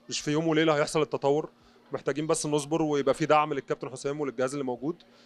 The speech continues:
وأنا شايف إن هم يقدروا يعملوا حاجة كويسة يعني. صلاح نجم كبير، وصلاح عمل حاجات كتيرة لمنتخب مصر،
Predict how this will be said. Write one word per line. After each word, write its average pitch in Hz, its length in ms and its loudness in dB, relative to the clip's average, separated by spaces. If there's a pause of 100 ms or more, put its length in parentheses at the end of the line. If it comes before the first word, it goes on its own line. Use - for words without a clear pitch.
(240)
وأنا 151 240 2
شايف 180 240 2
إن 175 60 -2
هم 180 120 -2
يقدروا 165 240 4
يعملوا 156 200 2
حاجة 156 120 2
كويسة 147 260 0
يعني. 113 160 -6
صلاح 160 260 0
نجم 170 240 -2
كبير، 135 300 0
وصلاح 143 360 2
عمل 156 240 2
حاجات 143 240 -2
كتيرة 151 240 -4
لمنتخب 135 340 -4
مصر، 131 360 -6